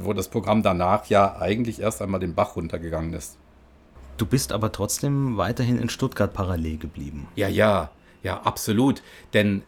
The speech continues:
Speaker 1: ähm, ich hatte in, in den Jahren in, in Stuttgart ja einfach auch Redaktionen kennengelernt, für die ich gern gearbeitet habe.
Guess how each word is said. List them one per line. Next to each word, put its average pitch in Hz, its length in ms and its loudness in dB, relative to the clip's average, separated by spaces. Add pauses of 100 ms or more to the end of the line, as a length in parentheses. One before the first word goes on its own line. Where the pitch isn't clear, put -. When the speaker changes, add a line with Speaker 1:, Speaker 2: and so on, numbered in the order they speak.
Speaker 1:
ähm, 92 340 0 (380)
ich - 120 -8
hatte 135 200 2
in, 117 400 0
in 98 180 -2
den 98 160 0
Jahren 113 460 2
in, 104 260 -4
in 87 220 -6
Stuttgart - 800 -2
ja 101 420 -2
einfach 113 300 -4
auch 113 140 -6
Redaktionen 135 920 0 (100)
kennengelernt, 135 840 -2 (220)
für - 160 -12
die 110 120 -4
ich 110 120 -8
gern 147 200 0
gearbeitet 98 560 -4
habe. 85 320 -4